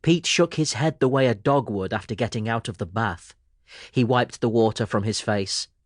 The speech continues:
eyed up the dastardly villain, and slowly got up. There,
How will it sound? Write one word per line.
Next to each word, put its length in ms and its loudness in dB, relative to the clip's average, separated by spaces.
eyed 300 2
up 200 -2
the 120 -4
dastardly 680 -4
villain, 440 -4
and 140 -10
slowly 520 0
got 260 -4
up. 220 -10
There, 420 0